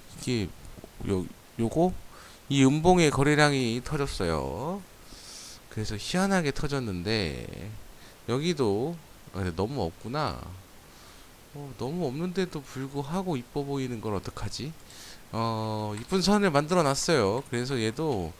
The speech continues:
어, 달리기를 한번 쭉 할 때 이렇게 막 올리고 쭉 빼는 이런 걸 할 것 같아요. 우리 잡조들 보여주는 모습에,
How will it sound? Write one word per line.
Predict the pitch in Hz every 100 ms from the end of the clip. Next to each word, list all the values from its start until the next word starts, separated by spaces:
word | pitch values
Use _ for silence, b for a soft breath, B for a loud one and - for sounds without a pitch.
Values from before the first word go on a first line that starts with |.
| B B B B B B
어, | 110
달리기를 | - 139 160 165 151
한번 | 160 151 143
쭉 | - 185 208 -
할 | 190
때 | - 104 101 123 180 - B B B - - - - -
이렇게 | - 127 107
막 | 120 165 196 208 208 151
올리고 | 165 170 151
쭉 | 160 -
빼는 | 147 107 95
이런 | 107 139 131
걸 | 120
할 | 143
것 | 143
같아요. | 101 - 95 76 -
우리 | 98 110 107 101 98 90
잡조들 | - - 143 139 127
보여주는 | 117 117 110 107 104
모습에, | 95 92 95 98 120 78